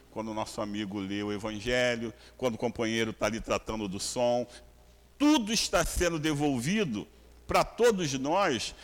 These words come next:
pra que a gente perceba isso, acredite nisso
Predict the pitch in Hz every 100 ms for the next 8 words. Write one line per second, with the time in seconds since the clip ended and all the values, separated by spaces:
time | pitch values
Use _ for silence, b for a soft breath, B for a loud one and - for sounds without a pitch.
0 | B - 190 196 175 208 - 170 214 180
1 | 139 - - 208 269 247 180 165 220 240
2 | - B B - 185 233 - 190 143 123
3 | 196 285 - 208 165 156 247 269 -